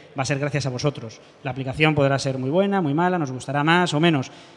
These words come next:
pero la aplicación no tiene ningún sentido si no hay contenido. El contenido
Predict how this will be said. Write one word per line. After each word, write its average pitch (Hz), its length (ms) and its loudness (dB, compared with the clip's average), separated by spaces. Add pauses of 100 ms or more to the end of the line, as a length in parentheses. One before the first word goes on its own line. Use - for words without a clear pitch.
(120)
pero 135 360 2
la 139 120 0
aplicación 135 560 0
no 160 100 2
tiene 160 180 2
ningún 151 260 2
sentido 170 460 2
si 143 240 -4
no 147 180 2
hay 151 100 2
contenido. 135 520 -2 (340)
El 117 100 -16
contenido 147 600 2